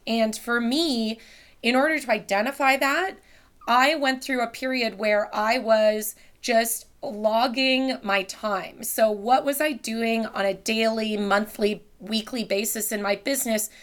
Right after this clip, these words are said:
to help myself identify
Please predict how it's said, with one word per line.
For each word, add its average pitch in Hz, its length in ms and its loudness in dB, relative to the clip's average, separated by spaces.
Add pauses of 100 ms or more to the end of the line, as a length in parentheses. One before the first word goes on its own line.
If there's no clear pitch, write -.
(260)
to 269 140 -2
help 285 240 2
myself 233 600 -2
identify 196 960 0